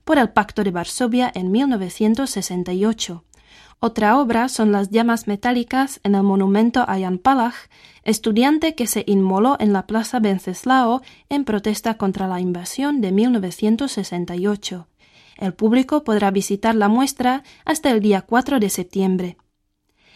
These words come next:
La Cámara Alta Checa aprobó este miércoles la prohibición de fabricar y comercializar plásticos de un solo uso, acorde con las normas de la Unión Europea. Desde ahora no se podrán usar en Chequia objetos tales como cubiertos y platos de plástico,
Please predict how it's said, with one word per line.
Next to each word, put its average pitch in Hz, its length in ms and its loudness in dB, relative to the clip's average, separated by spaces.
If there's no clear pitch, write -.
La 202 140 2
Cámara 202 320 4
Alta 240 360 2
Checa 285 480 0
aprobó 202 400 0
este 226 240 -2
miércoles 240 640 0
la 196 160 -2
prohibición 196 640 -2
de 214 120 0
fabricar 196 640 -2
y 226 120 -2
comercializar 196 1000 0
plásticos 269 640 -2
de 190 100 -2
un 180 140 -2
solo 180 300 -2
uso, 254 380 -2
acorde 285 460 2
con 240 160 2
las 185 200 -2
normas 254 360 4
de 214 100 4
la 185 100 2
Unión 180 320 0
Europea. 180 640 -2
Desde 190 280 0
ahora 233 380 4
no 233 120 2
se 208 160 -2
podrán 202 320 2
usar 214 240 0
en 208 120 2
Chequia 247 500 0
objetos 214 560 -4
tales 247 380 2
como 190 280 -2
cubiertos 254 680 -2
y 202 100 -6
platos 175 340 -8
de 185 100 -10
plástico, 247 640 -2